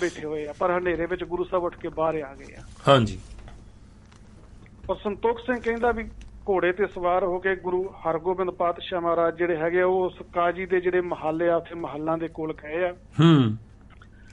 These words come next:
Speaker 1: ਔਰ ਉਹਦੇ ਘੋੜੇ ਦੇ ਪੈਰਾਂ ਦੀ ਆਵਾਜ਼ ਸੁਣ ਕੇ ਜਿਹੜੀ ਹੈਗੀ ਆ ਕੌਲਾਂ ਆ, ਉਹਨੂੰ ਪਤਾ ਚੱਲ ਗਿਆ।
Speaker 2: ਹਾਂਜੀ।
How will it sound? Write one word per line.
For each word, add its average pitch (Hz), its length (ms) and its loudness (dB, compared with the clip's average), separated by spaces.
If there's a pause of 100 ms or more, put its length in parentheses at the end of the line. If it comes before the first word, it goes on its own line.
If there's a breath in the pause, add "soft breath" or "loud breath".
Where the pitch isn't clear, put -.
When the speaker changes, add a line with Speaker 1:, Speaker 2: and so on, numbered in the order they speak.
(420 soft breath)
Speaker 1:
ਔਰ 220 140 4
ਉਹਦੇ 233 180 4
ਘੋੜੇ 202 460 4
ਦੇ 214 120 4
ਪੈਰਾਂ 208 400 4
ਦੀ 220 80 -6 (100)
ਆਵਾਜ਼ 190 480 4
ਸੁਣ 190 280 -6
ਕੇ 208 140 0
ਜਿਹੜੀ 190 320 0
ਹੈਗੀ 180 280 -2
ਆ 170 40 -2
ਕੌਲਾਂ 180 460 2
ਆ, 165 220 -4 (120)
ਉਹਨੂੰ 180 160 -4
ਪਤਾ 160 240 0
ਚੱਲ 151 240 -8
ਗਿਆ। 82 240 -16 (360)
Speaker 2:
ਹਾਂਜੀ। 131 360 4